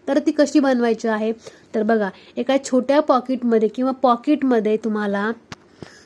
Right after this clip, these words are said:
तुमच्याकडे जे पण पैसे असेल, तुमचे स्वतःचे जे पैसे असेल,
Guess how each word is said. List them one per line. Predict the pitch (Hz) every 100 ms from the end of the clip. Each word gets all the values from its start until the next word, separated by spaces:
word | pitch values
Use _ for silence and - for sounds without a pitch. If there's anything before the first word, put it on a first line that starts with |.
| _ 254
तुमच्याकडे | 233 247 254 254 247
जे | 214 226
पण | 254 262
पैसे | 240 254 233 262 240
असेल, | 220 226 202 214
तुमचे | 214 233
स्वतःचे | 233 214 214 247 240 226 254 220
जे | 233
पैसे | 226 220 214 247
असेल, | 220 214 214